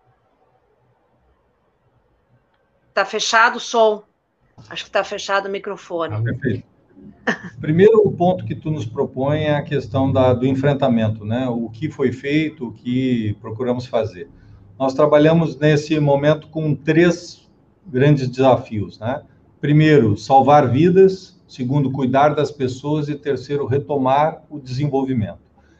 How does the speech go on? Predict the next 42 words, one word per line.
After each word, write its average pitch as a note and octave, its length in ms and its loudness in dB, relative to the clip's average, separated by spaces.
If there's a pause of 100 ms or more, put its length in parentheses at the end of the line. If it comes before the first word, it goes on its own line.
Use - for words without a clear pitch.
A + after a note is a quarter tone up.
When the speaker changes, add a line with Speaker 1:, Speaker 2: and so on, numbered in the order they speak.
(240)
Speaker 2:
Com D3 80 -6
relação D3+ 440 4
a F3 40 2
salvar D#3+ 480 2
vidas, G#2+ 380 -10
né? B2 240 -12 (100)
Quando C#3 160 -10
eu D3+ 140 4
assumi D3+ 560 -2
aqui D3 340 -4
em B2 60 -8
primeiro A#2+ 340 -4
de - 60 -20
janeiro, B2 520 -6 (680)
eh, A2 300 -6 (160)
eu B2 80 -8
tomei C3+ 260 -6
posse - 380 2
às A2 120 0
dez B2+ 280 4
da B2+ 100 2
manhã, A#2+ 320 4
às D3 100 2
duas C#3+ 380 4
horas D#3+ 320 4
eu E3 100 -2
já E3 140 -2
estava D#3 400 -2
visitando C#3+ 580 -8
os D3 120 -8
hospitais. - 840 -6 (220)
Por D#3 140 -2
quê? B2+ 320 0
Porque - 200 -18
nós B2+ 160 0
tínhamos E3 280 -2
poucos G#3+ 580 2
leitos D#3+ 380 -2
de D3 80 -4
U D#3+ 60 -2
T D#3 160 -6
I. G2 180 -6